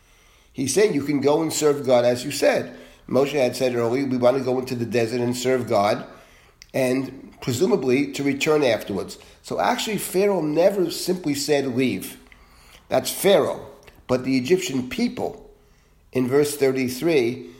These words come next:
"Vatechazak Mitzrayim al ha'am l'maher l'shalcham min haaretz, ki amru kulanu meitim." There's a difference between the Egyptian people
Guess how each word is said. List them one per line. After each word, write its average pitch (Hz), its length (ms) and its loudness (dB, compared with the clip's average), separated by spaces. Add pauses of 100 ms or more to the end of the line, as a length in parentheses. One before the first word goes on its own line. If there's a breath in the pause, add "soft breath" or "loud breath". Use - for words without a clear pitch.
(200 loud breath)
"Vatechazak 135 760 2
Mitzrayim 139 640 2
al 131 220 6
ha'am 143 300 2
l'maher 123 460 4
l'shalcham 135 600 2
min 127 100 2
haaretz, 143 640 2 (380 loud breath)
ki 143 200 2
amru 135 320 4
kulanu 139 440 0
meitim." 123 580 0 (680 loud breath)
There's 135 180 0
a 135 60 -2
difference 165 520 0
between 139 340 -2
the 127 120 0
Egyptian 127 480 -2
people - 640 -4